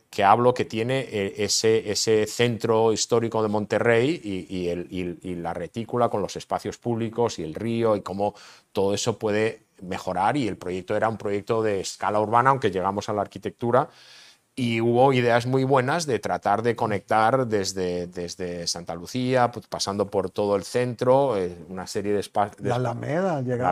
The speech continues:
Speaker 1: Alameda, la
Speaker 2: Alameda.
Speaker 1: Alameda, hasta, bueno, hasta el, hasta el Cerro del Obispado.
Speaker 2: Hasta, rematando hasta el Cerro del
Speaker 1: Sí,
Speaker 2: Obispado.
Speaker 1: o sea, era, era una idea de que tú creas ahí. Entonces, esos son, esos ejemplos que si tú concentras el esfuerzo allí, y ahí es donde puede intervenir el, el, el, el, el lado público, ¿no?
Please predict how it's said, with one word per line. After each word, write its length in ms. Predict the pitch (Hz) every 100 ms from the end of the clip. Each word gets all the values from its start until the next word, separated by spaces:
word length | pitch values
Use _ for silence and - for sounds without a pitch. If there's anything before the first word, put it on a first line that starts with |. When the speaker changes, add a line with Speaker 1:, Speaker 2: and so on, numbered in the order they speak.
| 95
Speaker 1:
Alameda, 320 | 95 113 120
la 100 | 127
Speaker 2:
Alameda. 240 | 123 101 90
Speaker 1:
Alameda, 500 | 101 123 127 131 127
hasta, 220 | - 87
bueno, 220 | 90 208
hasta 240 | - 107
el, 160 | 101 98
hasta 240 | 92 - 92
el 80 |
Cerro 200 | - 120
del 80 | 131
Obispado. 420 | 131 - 196 302
Speaker 2:
Hasta, 280 | - - 127
rematando 520 | 147 143 - 143 156
hasta 160 | 165 170
el 60 | 135
Cerro 220 | 139 156
del 200 | 143 117
Speaker 1:
Sí, 140 | -
Speaker 2:
Obispado. 180 | 120 120
Speaker 1:
o 20 |
sea, 240 | 120 101 98
era, 240 | 107 113
era 140 | 110
una 180 | 123 131
idea 300 | 135 143 160
de 140 | 160 131
que 180 | 104
tú 160 | 92 117
creas 280 | 127 143 -
ahí. 220 | 151 185
Entonces, 340 | 139 147 160
esos 240 | 135 131 175
son, 200 | 202 185
esos 280 | 160 185 202
ejemplos 460 | 170 190 185 185
que 140 | - 120
si 140 | 120
tú 120 | -
concentras 600 | - 226 208 220 214 170
el 100 | 156
esfuerzo 600 | 147 - 170 165 - 135
allí, 320 | 104 104 101 -
y 80 | 107
ahí 140 | 110
es 40 |
donde 220 | 139 143 131
puede 280 | 143 135
intervenir 600 | 135 123 127 117 117 123
el, 180 | 107 101
el, 260 | 98 98 95
el, 260 | 101 95 95
el, 280 | 95 90
el 200 | 85 90
lado 280 | 95 113 104
público, 520 | - 127 113 101 95
¿no? 160 | 107